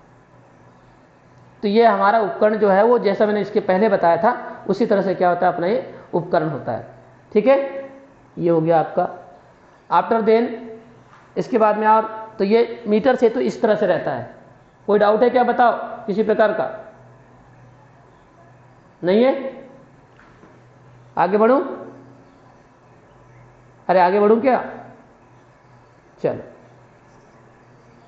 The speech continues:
आगे बढ़ते हैं। अब आपको बताते हैं प्रतिरोध box क्या होता है। तो प्रतिरोध box ये है आपका प्रतिरोध box, ये,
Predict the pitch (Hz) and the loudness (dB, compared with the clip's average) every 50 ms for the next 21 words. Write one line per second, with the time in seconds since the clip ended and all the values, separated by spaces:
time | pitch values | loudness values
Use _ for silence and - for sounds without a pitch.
0 | _ - - 151 160 170 190 196 196 190 190 - 220 220 233 214 214 208 202 208 | _ -6 -4 -2 -2 0 0 0 0 0 0 0 0 0 2 2 4 4 4 2
1 | - 220 196 196 - 196 190 - 220 220 - 196 180 - 202 208 214 214 170 190 | 0 -2 0 0 2 0 0 0 -2 -4 -2 -4 -2 0 2 2 2 2 2 2
2 | 196 196 - - - - 180 160 143 - - 135 131 127 - - - - - - | 0 0 -2 -4 -2 0 0 0 0 -2 -4 -6 -6 -6 -10 -16 -20 -16 -14 -10
3 | 156 175 180 175 214 214 214 202 196 196 196 196 - 202 196 190 190 180 170 160 | -6 -6 -4 0 2 2 2 2 2 0 0 0 -2 -2 0 2 4 2 2 0
4 | - 175 165 - 156 - 165 160 151 147 139 135 127 127 - - - - - - | -2 -4 -4 -2 -4 -4 -2 -2 -2 -2 -2 -4 -4 -6 -8 -14 -20 -20 -20 -20
5 | - - _ _ _ _ _ _ _ _ _ _ _ - - _ - 165 160 143 | -20 -20 _ _ _ _ _ _ _ _ _ _ _ -20 -20 _ -10 -8 -8 -8
6 | 101 | -8